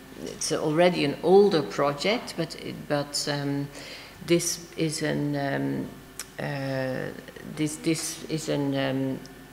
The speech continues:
a material that we sort of invented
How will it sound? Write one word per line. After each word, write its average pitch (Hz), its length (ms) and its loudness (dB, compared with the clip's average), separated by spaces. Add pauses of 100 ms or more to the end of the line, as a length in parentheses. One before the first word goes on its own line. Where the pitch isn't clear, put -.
(120)
a 151 60 0
material 156 560 10
that 135 220 -2
we 147 100 2
sort 165 480 0
of - 160 -6 (140)
invented 165 880 2